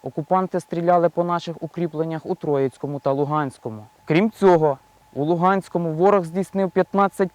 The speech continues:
пострілів зі сто п'ятдесят двох міліметрової артилерії. На Маріупольському напрямку під ворожий вогонь із вісімдесяти двох міліметрових мінометів потрапили наші позиції у Березовому, Новотроїцькому та Красногорівці.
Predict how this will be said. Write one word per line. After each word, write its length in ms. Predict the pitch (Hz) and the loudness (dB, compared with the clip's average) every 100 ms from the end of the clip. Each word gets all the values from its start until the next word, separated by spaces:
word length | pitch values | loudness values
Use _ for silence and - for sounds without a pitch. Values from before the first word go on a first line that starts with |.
| _ | _
пострілів 520 | 185 180 175 175 170 | 0 0 -2 -2 -2
зі 140 | 165 | -4
сто 200 | 170 202 | -2 -2
п'ятдесят 580 | 196 185 180 - 170 190 | 0 -2 -2 -6 -4 -4
двох 200 | 165 175 | -2 -2
міліметрової 720 | 180 180 185 190 151 131 131 | -2 -2 -2 0 0 0 0
артилерії. 720 | 135 131 156 151 151 127 110 104 _ _ _ _ 123 | 0 -2 0 4 4 4 -4 -10 _ _ _ _ -8
На 100 | 131 | -2
Маріупольському 800 | 143 151 208 214 202 - 190 185 | 2 4 2 2 -2 0 0 2
напрямку 500 | 170 151 139 127 123 | 0 0 -6 -8 -8
під 180 | 139 | -8
ворожий 420 | 135 165 202 190 196 | 0 2 2 2 0
вогонь 420 | 190 175 190 180 | 0 0 -2 -2
із 180 | - 156 | -8 -8
вісімдесяти 680 | 180 185 175 175 190 - | -8 -6 -4 -4 -6 -4
двох 320 | 180 165 175 147 | -4 2 0 0
міліметрових 680 | 156 160 165 - 165 151 | -2 -2 -2 0 2 2
мінометів 600 | 156 160 165 180 185 185 | -2 -4 -2 -2 -2 -4
потрапили 600 | - 185 190 190 196 185 | -4 -4 0 0 0 -2
наші 260 | 185 180 190 | -2 -4 -6
позиції 560 | 175 170 175 165 170 165 | -6 -4 -2 -4 -6 -4
у 120 | 170 | 0
Березовому, 720 | 170 180 160 135 135 123 117 | 4 6 6 2 -4 -4 -6
Новотроїцькому 920 | 127 160 175 185 180 170 - 160 156 | -4 -2 0 0 0 0 -4 -8 -6
та 180 | - 160 | -2 -2
Красногорівці. 960 | - 151 - 139 131 131 110 - - | -2 -8 -4 -2 2 0 0 -8 -20